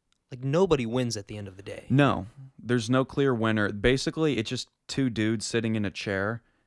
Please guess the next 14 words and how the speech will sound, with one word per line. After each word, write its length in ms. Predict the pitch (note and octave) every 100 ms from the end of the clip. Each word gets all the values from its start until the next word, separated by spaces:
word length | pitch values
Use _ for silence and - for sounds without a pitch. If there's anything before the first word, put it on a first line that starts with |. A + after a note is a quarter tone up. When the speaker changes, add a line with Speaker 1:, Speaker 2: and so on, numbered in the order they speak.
| -
Speaker 1:
Mm-hmm. 140 | C#3
Speaker 2:
looking 260 | C3+ A2+ A2+
at 140 | G#2+
each 160 | A2 -
other, 240 | A2+ A2+
trying 220 | G#2 G#2
to 60 | G2
see 180 | - G2+
who, 120 | G#2
it's 160 | G#2+ A#2
a 60 |
big, 280 | G#2+ B2+ A2 -
it's 120 |
a 80 | -